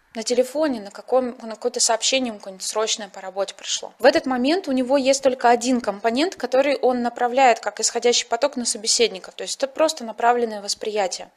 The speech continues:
То есть он просто на него смотрит. Но при этом его интерес и его мысли все ушли, э, в сторону телефона,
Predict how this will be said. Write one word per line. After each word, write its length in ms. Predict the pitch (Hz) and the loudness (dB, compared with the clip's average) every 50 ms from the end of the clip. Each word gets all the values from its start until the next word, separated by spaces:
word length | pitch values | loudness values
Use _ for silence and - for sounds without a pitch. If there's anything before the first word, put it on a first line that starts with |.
| _ _ | _ _
То 40 | - | -10
есть 100 | - - | -4 -2
он 120 | 311 302 294 | 0 0 0
просто 260 | 254 240 - - 226 | -2 -6 -8 -8 -10
на 60 | 220 | -10
него 160 | 220 220 220 | -10 -8 -6
смотрит. 540 | 233 - - 247 262 240 - - - - - _ _ _ - - - - - - - _ | -6 -4 0 2 2 2 0 -2 -8 -16 -20 _ _ _ -20 -18 -16 -14 -14 -16 -10 _
Но 120 | - 240 | -6 -4
при 180 | 233 - 269 269 | -2 2 4 6
этом 260 | 262 233 - 202 190 | 6 4 4 0 -10
его 300 | 190 185 214 196 208 208 | -10 -10 -6 -4 -2 -2
интерес 580 | 220 247 262 320 330 320 294 277 277 277 - - - | 0 0 0 2 2 4 4 4 4 2 0 -2 -4
и 60 | 233 | -4
его 240 | 220 226 202 226 240 | -4 0 2 2 2
мысли 520 | 226 220 240 247 - - - 285 370 392 - - - - - - _ | 2 2 2 2 2 2 2 0 -4 -4 -8 -14 -20 -20 -20 -20 _
все 480 | - - - - 240 269 269 233 190 185 - - _ _ _ | -2 2 2 4 6 6 6 4 4 0 -6 -18 _ _ _
ушли, 580 | - 240 226 - - 240 262 294 320 320 285 - | -6 -4 -2 -2 -2 -2 -2 0 0 0 0 -2
э, 400 | - - 202 196 196 196 196 190 | -2 -2 -2 0 -2 -2 -4 -6
в 380 | 190 - - - - - - - | -8 -10 -18 -18 -16 -10 -4 -4
сторону 420 | - - - 254 262 262 247 233 | 2 4 6 6 6 4 2 -2
телефона, 560 | 226 - 226 220 233 - - 220 196 180 - | -4 -4 -4 -6 -4 -2 -2 -2 -2 -2 -6